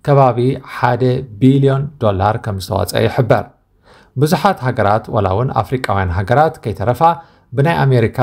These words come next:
ፕሬዝደንታዊ ምርጫ ጽልዋት ስለ ዝኾና፣ ንውፅኢት እዚ ምርጫ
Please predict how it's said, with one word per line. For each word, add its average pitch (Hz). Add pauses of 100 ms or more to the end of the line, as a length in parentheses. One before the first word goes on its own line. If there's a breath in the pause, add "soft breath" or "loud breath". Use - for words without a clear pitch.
(100)
ፕሬዝደንታዊ 101
ምርጫ 92 (220)
ጽልዋት 101
ስለ 110
ዝኾና፣ 135 (340 loud breath)
ንውፅኢት 151
እዚ 113
ምርጫ 92